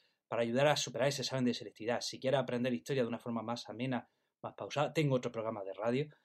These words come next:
¿vale? Y aquí vamos a todo trapo, vamos a todo al liche, porque eso es segundo de bachillerato, ¿eh? Un for-, una carrera de Fórmula uno. Eh,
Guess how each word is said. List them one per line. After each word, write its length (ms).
¿vale? 340
Y 100
aquí 180
vamos 400
a 100
todo 220
trapo, 260
vamos 440
a 260
todo 280
al 160
liche, 600
porque 260
eso 160
es 140
segundo 380
de 60
bachillerato, 840
¿eh? 280
Un 100
for-, 220
una 240
carrera 340
de 160
Fórmula 460
uno. 220
Eh, 720